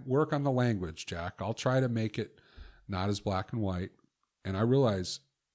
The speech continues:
you know, there's a lot of different circumstances out there. And I also recognize, you know, early on in my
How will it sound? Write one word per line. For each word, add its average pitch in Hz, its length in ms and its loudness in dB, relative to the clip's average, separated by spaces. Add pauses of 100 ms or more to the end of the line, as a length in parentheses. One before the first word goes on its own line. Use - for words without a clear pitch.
(120)
you 156 100 0
know, 170 100 4
there's 160 160 4
a 160 60 2
lot 139 160 4
of 156 40 -2
different 165 280 -4
circumstances 131 680 -2
out 85 220 -8
there. 80 220 -10 (1400)
And 127 520 2 (280)
I 131 100 2
also 175 440 2
recognize, 139 560 2 (240)
you 143 80 -4
know, 131 240 0
early 156 340 6
on 151 200 6
in 123 160 0
my 117 340 0